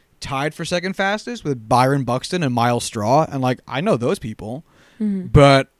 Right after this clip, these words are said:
Speaker 1: I gotta say, by and large, I'm not fully familiar with a lot of who these dudes are.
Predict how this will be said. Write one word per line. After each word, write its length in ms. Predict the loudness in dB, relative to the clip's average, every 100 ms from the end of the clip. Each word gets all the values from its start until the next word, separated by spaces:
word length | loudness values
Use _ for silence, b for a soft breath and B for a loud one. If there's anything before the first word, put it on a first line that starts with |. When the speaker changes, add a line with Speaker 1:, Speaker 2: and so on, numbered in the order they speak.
| -20 _
Speaker 1:
I 120 | 0
gotta 240 | 2 4 2
say, 180 | 0 0
by 240 | 2 2
and 100 | 4
large, 300 | 4 4 0 _
I'm 480 | -6 -2 0 -2 0
not 240 | 2 2 0
fully 280 | -2 -2
familiar 400 | -2 -2 -2 0
with 160 | 0 0
a 40 |
lot 240 | 2 2 4
of 180 | 0 -2
who 140 | -4
these 240 | -4 -4
dudes 240 | -2 0 0
are. 440 | -2 -4 -6 -18